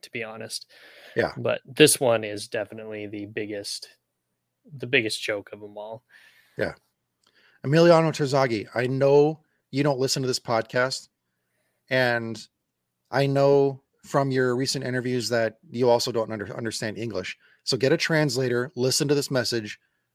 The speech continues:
Speaker 2: start on defense next year, score a shit ton of goals, win Defensive Player of the Year, and just sweep the categories so that you can
Speaker 1: <laughs>
Speaker 2: load your trophy case. Just do it. Do it for me.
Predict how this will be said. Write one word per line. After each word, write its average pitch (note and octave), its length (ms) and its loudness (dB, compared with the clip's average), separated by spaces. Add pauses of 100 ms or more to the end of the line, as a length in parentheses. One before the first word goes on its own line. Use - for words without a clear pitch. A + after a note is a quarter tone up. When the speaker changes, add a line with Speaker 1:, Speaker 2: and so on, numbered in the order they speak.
Speaker 2:
start - 440 4
on D#3+ 120 4
defense C#3+ 520 0
next B2+ 320 -2
year, A#2+ 280 0 (300)
score C#3+ 400 2
a A2+ 60 2
shit - 400 2
ton D3+ 180 0
of C#3+ 100 0
goals, B2+ 400 0 (280)
win C#3+ 200 2
Defensive C#3+ 680 -2 (260)
Player C3+ 280 2
of B2+ 60 0
the B2 80 0
Year, A#2 360 -2 (420)
and B2+ 140 -4
just - 360 -2
sweep D3+ 380 0
the D3+ 80 0
categories C3 800 0
so C3+ 120 0
that B2+ 80 2
you B2 80 -2
can B2+ 160 -8
Speaker 1:
<laughs> A#2 120 -2
Speaker 2:
load B2 240 2
your C3 120 -2
trophy A2 340 -6
case. F2+ 340 -6
Just A#2+ 400 -8
do B2 240 0
it. F#2 160 -6
Do C#3+ 160 2
it D#3 60 0
for - 160 -2
me. A2 360 -4